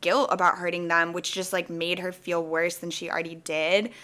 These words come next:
And, I mean, her self-image was, like, nothing. She hated herself. There's another quote where she says, "I am worthless and I am nothing. I, and I hate everything that I am, and I'm so, so tired." And so I think that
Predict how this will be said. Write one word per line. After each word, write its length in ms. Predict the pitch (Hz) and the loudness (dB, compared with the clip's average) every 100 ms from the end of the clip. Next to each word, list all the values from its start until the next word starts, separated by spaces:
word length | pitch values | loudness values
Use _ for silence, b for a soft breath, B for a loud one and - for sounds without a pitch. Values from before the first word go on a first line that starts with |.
| B B B _ _ - | B B B _ _ 2
And, 200 | 214 208 | 2 6
I 100 | 196 | 4
mean, 220 | 202 196 - | 4 0 -2
her 160 | 226 | 0
self-image 680 | 233 233 220 - 190 202 170 | 4 6 4 2 0 0 0
was, 120 | 175 170 | -6 -2
like, 160 | 156 | -2
nothing. 520 | 170 156 - - 156 | 2 2 2 -4 -4
She 400 | 196 - 185 202 - | -4 -2 0 0 -2
hated 400 | - 180 185 165 | -4 2 2 2
herself. 640 | 151 - - 110 120 - | -6 -4 0 2 2 0
There's 240 | 180 175 - | -2 -2 -4
another 360 | 175 170 175 | -2 0 0
quote 260 | 175 170 165 | -2 -2 -2
where 120 | 170 | -2
she 160 | 175 175 | -4 -4
says, 340 | 175 170 170 B B B | 2 2 0 B B B
"I 100 | 160 | 2
am 140 | 175 170 | 2 2
worthless 420 | 160 156 185 180 | -2 0 -2 -2
and 100 | 180 | -2
I 140 | 170 165 | 0 0
am 240 | 165 160 | -2 -4
nothing. 680 | 156 - - 214 262 277 285 B B B B B _ _ _ _ _ | -4 -4 0 2 4 4 0 B B B B B _ _ _ _ _
I, 220 | 180 180 - | 2 2 2
and 320 | 185 185 180 170 | 4 4 4 4
I 100 | 170 | 2
hate 260 | 170 180 - | 2 4 6
everything 320 | 185 180 180 | 6 2 0
that 120 | 175 | 0
I 100 | 175 | 0
am, 300 | - 165 165 | 2 0 -2
and 120 | 151 | -2
I'm 200 | 165 165 | -4 -4
so, 380 | 156 - 165 160 | -6 -2 0 0
so 340 | 165 - 160 156 | -2 0 0 -2
tired." 800 | - - 151 147 165 196 247 277 B B B _ _ - | -8 0 0 2 2 4 2 -2 B B B _ _ -2
And 140 | 190 | 4
so 60 | 190 | 6
I 100 | 180 | 4
think 180 | 190 185 | 2 6
that 240 | 220 - | 6 4